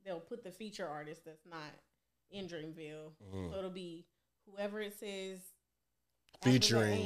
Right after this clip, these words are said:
Speaker 1: and, and then featuring whoever.
Speaker 2: Okay.
Speaker 1: They got one song, they got T D E on, not T D E, uh, Reason from T D E on there.
Speaker 2: I like Reason.
Speaker 1: That song, that song was hitting. I liked it.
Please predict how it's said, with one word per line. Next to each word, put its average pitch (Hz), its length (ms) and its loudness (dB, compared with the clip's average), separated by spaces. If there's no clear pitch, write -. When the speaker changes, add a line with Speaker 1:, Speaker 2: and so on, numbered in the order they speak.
Speaker 1:
and, 160 260 -8
and 196 140 -6
then 180 380 -4
featuring 190 520 -8
whoever. 160 420 -12
Speaker 2:
Okay. 80 440 -14
Speaker 1:
They 214 80 -4
got 202 220 0
one 226 200 -2
song, 196 340 -2
they 170 120 -4
got 156 280 -6
T 240 140 -14
D 214 360 -10
E 220 40 -6
on, 165 200 -6
not 180 220 -10
T 180 80 -16
D 156 140 -20
E, 170 180 -20
uh, 151 200 -8
Reason 208 480 -8
from 170 180 -10
T 190 160 -18
D 190 260 -20
E 190 40 -6
on 156 140 -6
there. 151 260 -12
Speaker 2:
I 107 60 -4
like 90 160 -2
Reason. 87 280 -4
Speaker 1:
That 214 200 -2
song, 190 480 -4
that 190 140 -8
song 175 220 -6
was 170 120 -10
hitting. 170 300 -14
I 175 40 -12
liked 175 300 -8
it. - 60 -20